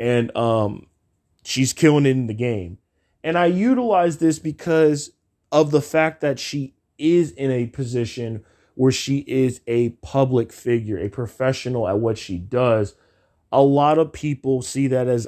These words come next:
eye candy and like that sweet tooth. They like that sweetness. They like that tasty sensation in the sense of what she brings to the table or what someone may bring to the table for somebody else.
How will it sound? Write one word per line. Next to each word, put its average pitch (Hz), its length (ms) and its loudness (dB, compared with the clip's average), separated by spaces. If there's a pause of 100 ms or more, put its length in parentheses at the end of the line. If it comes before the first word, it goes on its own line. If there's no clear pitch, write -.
(100)
eye 135 220 4
candy 123 440 -4
and 110 140 -4
like 123 260 0
that 113 200 -6
sweet 135 360 -2
tooth. 104 140 -10
They 113 120 2
like 123 340 0
that 117 200 -6
sweetness. 110 540 -10
They 110 100 -8
like 127 360 -2
that 120 260 -4 (340)
tasty 147 480 2
sensation 131 880 0
in 131 140 -4
the 123 100 -2
sense 131 400 -6
of 120 260 -2 (320)
what 135 240 4
she 143 180 -2
brings 135 480 2
to 135 80 0
the 123 120 0
table 101 580 0 (320)
or 117 100 -4
what 131 280 2
someone 135 420 2
may 147 220 4
bring 131 300 0
to 123 100 -6
the 117 100 -4
table 110 380 -4
for 110 160 -8
somebody 110 500 0
else. - 440 -4